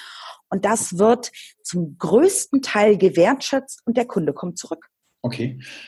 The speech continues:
Speaker 2: Das heißt für mich also, wenn ich so richtig verstanden habe, auch mal so vom Denken rauszugehen, nicht nur auf den kurzfristigen Abschluss zu gehen, sondern in ein langfristiges Denken für eine Kundenbegleitung zu kommen.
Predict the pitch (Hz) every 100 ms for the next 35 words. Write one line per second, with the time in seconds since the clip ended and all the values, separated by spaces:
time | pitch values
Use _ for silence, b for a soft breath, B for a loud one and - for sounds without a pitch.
0 | B _ 120 113 127 339 - - 131 131
1 | 240 269 220 226 233 214 180 - 175 -
2 | - - 147 160 180 190 185 190 165 151
3 | 151 147 143 135 - 147 135 127 139 -
4 | 143 143 156 - 170 165 160 - 180 147
5 | - 131 165 165 - 151 - - 135 -
6 | - 208 208 - 220 214 233 311 - B
7 | B _ - 151 151 151 135 127 127 202
8 | 220 220 208 - 190 175 - 190 151 165
9 | 170 165 147 151 175 156 156 - 113 143
10 | 139 123 120 - 95 -